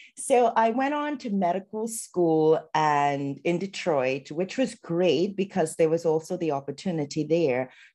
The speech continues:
to do, um, to get involved artistically. So, you know, after lectures, let me go to the symphony, see Itzhak Perlman direct the orchestra, you know, that kind of thing. But I, I really got,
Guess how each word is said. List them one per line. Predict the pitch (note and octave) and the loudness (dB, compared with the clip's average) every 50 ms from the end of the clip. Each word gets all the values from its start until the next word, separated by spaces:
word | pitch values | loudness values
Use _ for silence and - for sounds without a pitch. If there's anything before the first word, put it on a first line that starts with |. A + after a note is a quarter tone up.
| _ - | _ -12
to | - - G3 E3+ | -6 -2 -2 -2
do, | D3 C3 C3+ D3+ F3 E3+ E3+ E3 D#3+ D#3 D3+ D3 D3 C#3+ C#3+ C#3+ - - - | -2 -4 -4 0 2 4 4 4 4 2 2 0 -2 -2 -4 -6 -6 -4 -2
um, | C#3+ C3+ B2 A#2+ A#2 A2+ - - - - _ _ _ _ - | -2 0 0 0 -2 -4 -6 -8 -12 -14 _ _ _ _ 0
to | A#3+ - | 0 4
get | - B3+ A#3+ A#3 - | 6 6 6 6 6
involved | F#3+ E3 E3 D#3 C#3 C3+ C#3 C3+ - _ - | 2 2 2 2 4 4 2 0 -4 _ -4
artistically. | C3+ C3+ C3 - C#3 C3+ - - - - - F2+ - - | -4 -4 -2 -4 -8 -8 -6 -10 -10 -6 -6 -6 -6 -6
So, | - - - - D#3+ D3 C#3 C3 C3 C3 C3+ - - _ _ _ _ _ - | -8 -8 0 2 4 4 4 4 2 2 -2 -4 -8 _ _ _ _ _ -12
you | D#3+ E3 D#3 C#3+ | -4 -2 -2 0
know, | C3 B2+ - - | 0 -2 0 0
after | C#3+ D3 C#3+ C#3+ - D#3+ D3 | 0 0 0 -2 -4 -4 -2
lectures, | C#3+ C#3+ C3+ C#3 - - D3 C#3+ C#3 | -2 -2 -4 -4 -4 -4 -4 -4 -4
let | D#3+ D#3 | -4 -2
me | D#3 D3+ - | -2 -2 -2
go | - - C3 C3+ C3 | -2 -4 -4 -4 -4
to | - - D#3 B2+ | -6 -6 -6 -4
the | A#2+ B2+ | -4 -4
symphony, | C3 - - B2+ C3 - - C3 C3+ C3+ C3 B2+ C3 C3+ - - - - - - _ _ | -6 -4 -6 -6 -6 -4 -4 -4 -4 -2 -2 -2 -4 -4 -6 -8 -14 -20 -20 -20 _ _
see | - - C#3+ - | -6 -6 -4 2
Itzhak | - D3+ D3 - C3 B2+ - - - | 2 0 2 2 0 -2 -2 -2 -4
Perlman | - C3+ C3+ C#3 C3+ C#3 C#3 C#3 C3+ C3+ C#3 C3+ | 0 2 2 4 4 2 2 2 2 0 0 0
direct | C#3 C3+ - C#3 C3+ C3+ C3+ C3+ _ - | -2 -4 0 2 0 0 0 -2 _ -8
the | C3 C3 C3 C3 - - | -4 -2 -2 -2 -4 -2
orchestra, | - C3+ C#3 C3+ - C3+ - - - - C3+ C3 C3 C3 C3 B2+ - | 0 0 0 0 -2 -6 -6 -6 -4 -2 0 2 2 2 2 2 0
you | - F3 E3 | 0 0 0
know, | C3+ B2+ A#2 B2 B2 C3 C3 - C3 C3+ C3+ | 0 -2 -4 -4 -6 -8 -10 -12 -14 -14 -4
that | - C#3 C3 B2 B2+ - | 0 0 0 0 0 -4
kind | - C#3 B2+ B2 A#2+ B2+ | -6 -6 -4 -4 -4 -6
of | B2 - | -6 -6
thing. | B2+ B2+ B2 - - - - - | -8 -8 -8 -10 -16 -16 -6 0
But | - G3 | 4 6
I, | G3+ G3+ G#3 - | 6 6 4 4
I | G3+ G3+ G#3 | 4 2 4
really | G#3 G3 F#3+ A3+ C4 C#4 C#4+ D4 C#4 G3 D#3+ | 4 2 2 2 0 2 2 0 -4 -4 -4
got, | - E3+ E3 D#3+ D#3+ D#3+ D#3 | -4 0 0 2 2 0 0